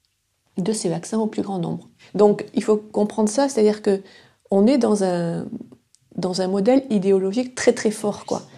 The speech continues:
très puissant, et, euh, tout se passe comme si on était incapable de penser différemment. En fait, le Code Napoléon, ce qui est intéressant à,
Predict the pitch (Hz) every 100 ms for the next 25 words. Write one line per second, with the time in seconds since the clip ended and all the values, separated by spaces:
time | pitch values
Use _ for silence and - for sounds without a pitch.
0 | - _ - 262 254 226 208 220 254 370
1 | - - - _ - 220 269 240 196 -
2 | - _ - 311 262 233 220 - 220 214
3 | - 262 320 - 202 202 196 220 240 240
4 | 233 262 226 220 214 214 214 208 202 185
5 | 170 - _ - - - - - - -
6 | - 233 226 175 170 196 180 180 170 214
7 | 233 - 180 170 180 175 190 175 160 160